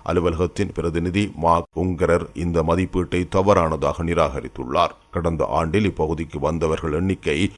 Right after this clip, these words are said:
வெறும் ஒரு மில்லியன் மட்டுமே என்றும், பட்டியலில் உள்ள பிற இடங்களோடு இதை ஒப்பிட முடியாதென்றும் அவர் சுட்டிக்காட்டுகிறார்.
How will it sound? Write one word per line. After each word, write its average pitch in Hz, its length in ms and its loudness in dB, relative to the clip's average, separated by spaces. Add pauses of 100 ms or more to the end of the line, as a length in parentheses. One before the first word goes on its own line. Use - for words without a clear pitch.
(180)
வெறும் 90 320 4
ஒரு 85 220 0
மில்லியன் 92 400 2
மட்டுமே 82 460 0
என்றும், 80 360 0 (140)
பட்டியலில் 82 540 0
உள்ள 73 180 -2
பிற 80 240 -2
இடங்களோடு 85 580 2
இதை 80 180 0
ஒப்பிட 85 320 0
முடியாதென்றும் 87 720 2 (140)
அவர் 80 360 2
சுட்டிக்காட்டுகிறார். 76 920 -2